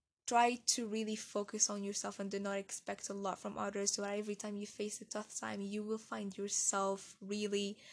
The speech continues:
supportive. You will find, <laughs> like, yourself, um, waiting for you, you know, in this tough time. So you do not get it really, like, disappointed in people. You do not really get disappointed in friends or, like, whatever. So try to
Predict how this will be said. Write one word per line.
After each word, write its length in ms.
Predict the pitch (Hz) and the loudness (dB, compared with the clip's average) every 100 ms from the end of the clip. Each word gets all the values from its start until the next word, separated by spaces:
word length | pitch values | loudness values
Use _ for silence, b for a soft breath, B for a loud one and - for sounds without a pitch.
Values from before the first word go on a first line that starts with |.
| B B | B B
supportive. 680 | - 220 - 202 202 190 202 | 2 2 4 2 2 -2 0
You 140 | 202 | 0
will 80 | 208 | 0
find, 300 | - 208 202 | 0 -2 0
<laughs> 40 | |
like, 240 | 220 220 - | -2 -4 0
yourself, 460 | 214 - 202 202 - 294 294 269 B | 4 4 4 -2 -6 -10 -10 -10 B
um, 320 | 208 196 196 - | 2 4 2 0
waiting 400 | 214 233 240 226 | 6 8 8 4
for 140 | 220 | 2
you, 380 | 196 190 185 208 _ - | 0 0 0 -2 _ -6
you 120 | 196 | -2
know, 160 | 190 190 | -2 0
in 160 | 196 | -2
this 160 | 196 - | -2 -2
tough 340 | - 202 - | -2 -2 -6
time. 380 | - 196 185 202 - B B B | -2 -2 0 -4 -10 B B B
So 200 | - 202 | 0 2
you 120 | 208 | 4
do 80 | 202 | 2
not 300 | 202 196 196 | 4 2 2
get 160 | 202 196 | 0 -2
it 100 | - 202 | -4 -4
really, 220 | 214 220 | 0 2
like, 200 | 202 202 | 0 -4
disappointed 540 | 214 - 196 202 208 | -4 -4 -4 -4 -2
in 140 | 208 196 | -2 -2
people. 440 | 190 202 262 294 311 _ | -4 -2 0 0 -2 _
You 100 | 196 | -4
do 120 | 196 | -2
not 240 | 196 202 | 0 0
really 200 | 208 208 | 0 -2
get 200 | 202 - | -2 -4
disappointed 520 | - 202 196 208 202 202 | -4 -6 -4 -4 -4 -6
in 100 | 202 | -8
friends 400 | - 196 190 190 | -6 -4 -2 -2
or, 140 | 185 | -4
like, 340 | 180 180 180 | -2 -4 -6
whatever. 480 | - 170 185 240 269 - B B B B B B - | -6 -4 -2 0 0 -2 B B B B B B 4
So 760 | - - 196 196 196 185 - _ _ _ | 6 8 8 8 6 2 -4 _ _ _
try 320 | - 208 214 | 6 8 10
to 600 | 220 - 240 240 233 226 | 8 2 2 4 4 2